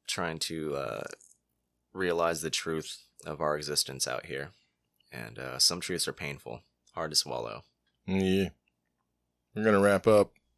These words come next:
Speaker 2: So this is probably gonna be the last episode we ever do. So thank you for listening. Um, Dave's gay. He's moving away. It's his fault, not mine.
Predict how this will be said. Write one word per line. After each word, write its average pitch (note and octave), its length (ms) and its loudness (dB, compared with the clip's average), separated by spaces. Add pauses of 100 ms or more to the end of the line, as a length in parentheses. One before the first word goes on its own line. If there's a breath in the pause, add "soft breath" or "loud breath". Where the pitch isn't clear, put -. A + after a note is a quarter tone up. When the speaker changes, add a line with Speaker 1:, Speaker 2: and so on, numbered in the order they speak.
(720)
Speaker 2:
So E2 200 -4
this D#2+ 180 -2
is - 60 -8
probably D#2+ 280 2
gonna E2 180 -2
be A#2+ 140 8
the G2+ 100 2
last E2+ 320 0
episode F#2+ 480 0
we G#2+ 100 10
ever A#2+ 180 8
do. C#3+ 440 8 (920)
So E2 420 0
thank F2+ 260 -4
you E2+ 120 -4
for E2 120 -8
listening. F#2 460 -2 (360)
Um, - 380 -10 (180)
Dave's D#2+ 260 -2
gay. F2+ 460 2
He's F#2 160 -8
moving E2+ 260 -2
away. F2+ 180 2
It's F#2 160 0
his F2+ 160 -2
fault, G2 280 4
not F#2 160 6
mine. A#2 340 6